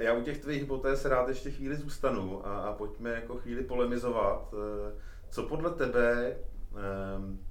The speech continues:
vlastně přináší takováhle aplikace, eh, propojená s autem úplně normálnímu uživateli?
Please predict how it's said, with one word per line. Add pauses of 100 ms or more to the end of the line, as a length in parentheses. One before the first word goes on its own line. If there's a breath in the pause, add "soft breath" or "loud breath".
(100)
vlastně
přináší
takováhle
aplikace,
eh,
propojená
s
autem (580 loud breath)
úplně
normálnímu
uživateli?